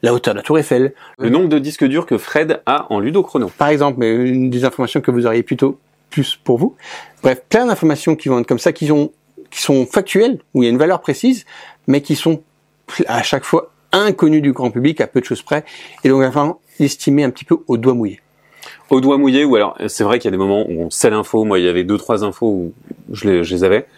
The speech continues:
Speaker 2: Euh, mais c'est vrai que, euh, ce qui est, ce qui est rigolo, c'est de, de s'expliquer, de, de lire un petit peu et de découvrir. En plus,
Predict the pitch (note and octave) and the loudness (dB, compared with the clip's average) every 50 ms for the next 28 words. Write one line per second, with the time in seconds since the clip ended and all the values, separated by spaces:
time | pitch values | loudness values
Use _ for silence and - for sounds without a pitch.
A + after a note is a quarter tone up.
0 | - - - - - - - - _ - G#2 G#2+ G#2 G2+ G2 F#2+ G2+ G#2+ A#2+ A#2 | -20 -20 -20 -20 -20 -20 -20 -20 _ -2 0 0 0 0 0 0 2 2 2 2
1 | - - C3+ A2 A2 A#2 C3 C#3 C3 - B2 A#2+ B2 C3 C3+ A2+ E2 F#2 F#2+ F#2 | 2 2 2 4 4 2 2 0 -2 0 2 2 4 4 4 4 4 2 2 0
2 | F2+ - - - - F#2+ F#2 F2 - - - G#2 G2 G2+ A#2 B2+ B2 A#2+ A#2+ A#2 | -2 -6 -8 -6 -2 -2 0 -2 -2 0 0 0 2 2 2 4 4 4 4 4
3 | B2+ C#3 D3 C#3+ - A2 F#2 F2 F2+ F2 F2+ F2 F2 F2 E2+ D2 - - - - | 4 2 2 0 -4 -6 -4 -2 0 0 2 2 2 0 -2 -2 -4 -6 -6 -4
4 | G2+ G2 F#2+ - - B2+ - - - - A2+ - C3 C3 C3 A2+ G2 G2+ G2+ G2+ | -2 -2 -2 0 0 -2 -2 -2 -8 -12 -4 0 0 0 0 0 0 0 0 0
5 | G2 G#2+ G#2+ G#2+ A2 A#2 C3 D3+ C#3 A#2 G#2+ G#2+ G2 - - - C#3+ C#3+ B2 F#2+ | 0 0 0 2 2 2 2 2 2 0 -2 -4 -6 -8 -6 -2 0 2 2 2
6 | F2+ F#2+ F2+ G#2 B2 A#2+ - - A#2 G#2+ A#2+ C3 - _ _ - - - - F#2+ | 0 -4 0 0 -2 -2 -2 -6 -2 0 0 -2 -2 _ _ -20 -14 -6 -6 -6
7 | F2+ - B2 A#2+ - - - - | -4 -4 -6 -6 -6 -10 -18 -18